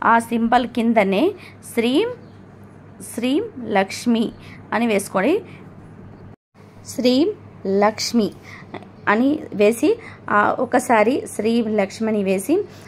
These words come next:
దాని పక్కనే ఫైవ్ టూ టీ, ఫైవ్ ట్వంటీ అని చదవకూడదండి, ఫైవ్ టూ జీరో, ఫైవ్ టూ జీరో అనే ఒక అంకెని ఏంజెల్ నెంబర్ని పక్కన వేయండి.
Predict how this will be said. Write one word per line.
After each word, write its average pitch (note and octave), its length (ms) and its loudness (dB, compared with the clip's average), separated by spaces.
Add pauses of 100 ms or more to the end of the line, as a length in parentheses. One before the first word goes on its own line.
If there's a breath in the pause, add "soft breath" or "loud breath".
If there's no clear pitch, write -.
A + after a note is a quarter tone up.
(140 loud breath)
దాని G#3 120 0
పక్కనే A#3 400 0
ఫైవ్ A3 400 2
టూ A#3+ 140 2
టీ, A3+ 280 0 (760 loud breath)
ఫైవ్ A#3 380 2
ట్వంటీ B3 440 2
అని G3+ 160 2
చదవకూడదండి, G#3 720 4
ఫైవ్ A3 340 2
టూ A3+ 220 0
జీరో, G3+ 440 2 (520 loud breath)
ఫైవ్ A3 240 4
టూ A#3+ 200 0
జీరో A3+ 340 2
అనే G#3 140 2
ఒక G3+ 200 -2
అంకెని G#3 540 2 (340 loud breath)
ఏంజెల్ A#3 420 4
నెంబర్ని G#3 440 0
పక్కన A3+ 400 0
వేయండి. F#3 500 0